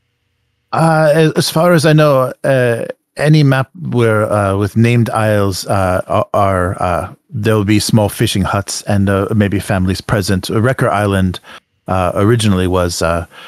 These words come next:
uh, where the, the starvation, uh, the, uh, the families, uh, went, went to starve, but also where they, uh, would set off to, uh, uh, to salvage, uh, wrecks.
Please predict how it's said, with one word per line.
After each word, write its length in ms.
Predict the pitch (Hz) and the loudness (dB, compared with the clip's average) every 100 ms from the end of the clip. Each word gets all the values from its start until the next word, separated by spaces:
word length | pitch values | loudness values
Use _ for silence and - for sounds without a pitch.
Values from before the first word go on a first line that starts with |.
| - _ _ 85 | -20 _ _ -4
uh, 160 | 95 98 | -2 -2
where 500 | 98 101 98 90 90 | 0 2 2 0 -4
the, 580 | 117 101 95 - 156 175 - - | -4 -2 -2 -4 -10 -10 -14 -10
the 260 | - 104 - - | -4 -4 -4 -8
starvation, 800 | - 117 110 107 104 - 104 104 | -4 -2 0 0 0 0 2 2
uh, 200 | 98 92 - | 0 -2 -4
the, 280 | 104 - - | -4 -4 -8
uh, 180 | - 57 | -8 -8
the 200 | - 107 | -4 -4
families, 460 | 110 113 104 98 - | -2 0 2 0 -2
uh, 120 | 92 | -2
went, 300 | 92 101 104 - | -2 -2 -2 -2
went 200 | 107 101 | -2 -2
to 100 | - | -2
starve, 520 | 104 - 104 101 92 92 | -4 -2 0 0 0 -2
but 140 | 95 | -2
also 360 | 90 87 98 92 | -2 -2 -2 -2
where 180 | 92 90 | 0 0
they, 280 | 90 87 | -2 -2
uh, 200 | 87 87 85 - - - - _ | -2 -4 -8 -16 -20 -20 -20 _
would 200 | 98 98 | -2 0
set 200 | - 110 | 0 0
off 200 | 92 92 | 0 -2
to, 260 | - 101 90 | -2 0 2
uh, 240 | 87 85 - _ | 0 -2 -8 _
uh, 80 | - | -6
to 120 | - | -2
salvage, 640 | - - 98 92 92 90 - - | -2 0 -2 -2 -4 -4 -10 -10
uh, 300 | - 95 92 101 | -6 -4 -4 -4
wrecks. 580 | 117 101 - - - | -2 -2 -4 -8 -10